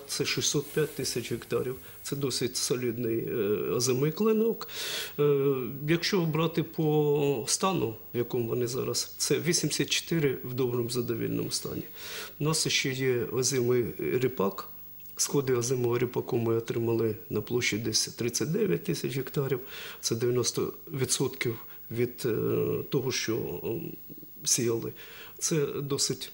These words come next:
по цьому року, ру-, році непоганий результат поки що. Головне, щоб потім зібрати його. Це ще не все,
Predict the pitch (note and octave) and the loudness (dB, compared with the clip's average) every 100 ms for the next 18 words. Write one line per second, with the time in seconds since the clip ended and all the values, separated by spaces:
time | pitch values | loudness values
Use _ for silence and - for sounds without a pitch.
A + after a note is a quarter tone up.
0 | - A#2+ - C3 B2 B2 B2 - C3 B2+ | -8 -4 0 2 2 0 -2 -2 0 2
1 | A#2+ - C3+ A#2+ - B2+ C3+ - F#3+ G3 | 2 2 2 2 0 0 0 0 2 4
2 | F#3 E3+ - - - D#3+ D3 D#3 D#3+ D#3 | 4 0 -4 -14 -2 0 2 0 0 -2
3 | C#3+ - C#3+ - B2+ B2+ C3+ C3 B2 - | -4 -2 -2 0 0 0 -2 0 -2 -2
4 | - - B2 A#2 A#2 - - - B2+ B2 | -4 -4 -2 -2 -4 -12 -12 -2 2 2
5 | B2 - - - - - - - - - | 2 -2 -4 -6 -8 -14 -12 -6 -2 -2
6 | - - - - - - - - - - | -2 -6 -12 -16 -18 -18 -18 -6 0 4
7 | C3+ C3+ - C3 | 4 4 4 4